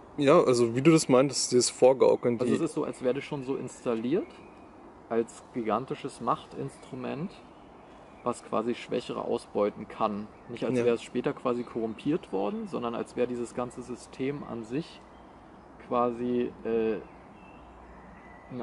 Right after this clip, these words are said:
Speaker 2: Ausbeutungs-, äh,
Speaker 1: Mhm.
Speaker 2: Konstrukt.
Speaker 1: Ja. Und, ähm, was du mit Ausbeutung meintest, ähm, am Anfang des Films wird ja Marie verschleppt. Vor dieser Szene ist es ja so,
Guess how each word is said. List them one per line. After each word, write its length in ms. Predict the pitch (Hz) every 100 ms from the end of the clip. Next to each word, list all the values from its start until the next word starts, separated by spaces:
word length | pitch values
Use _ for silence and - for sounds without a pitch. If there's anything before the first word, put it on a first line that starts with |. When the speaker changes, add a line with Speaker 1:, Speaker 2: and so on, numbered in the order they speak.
| -
Speaker 2:
Ausbeutungs-, 1200 | 123 170 - - 117 120 131 123 120 - - - -
äh, 40 | 120
Speaker 1:
Mhm. 600 | 117 113 117 110 107 - - - -
Speaker 2:
Konstrukt. 640 | - 113 - - 120 - - - - - -
Speaker 1:
Ja. 140 | 113 - - -
Und, 300 | 127 117 117
ähm, 480 | - 110 113 117 117 -
was 220 | 113 -
du 60 | 123
mit 200 | 113 -
Ausbeutung 680 | 113 131 - 151 156 165
meintest, 540 | 147 135 156 156 - - - - -
ähm, 300 | 101 107 113 - -
am 140 | 107 104
Anfang 380 | 117 - 156
des 180 | 135 135
Films 600 | - - 131 139 - - - - -
wird 240 | 110 107
ja 180 | 110 110
Marie 340 | 110 113 107 113
verschleppt. 680 | - 110 - 110 - - - - - - -
Vor 320 | - - 113
dieser 260 | 147 160 165
Szene 420 | - 147 147 147
ist 120 | 139
es 140 | 135 -
ja 120 | 127
so, 300 | 117 123 143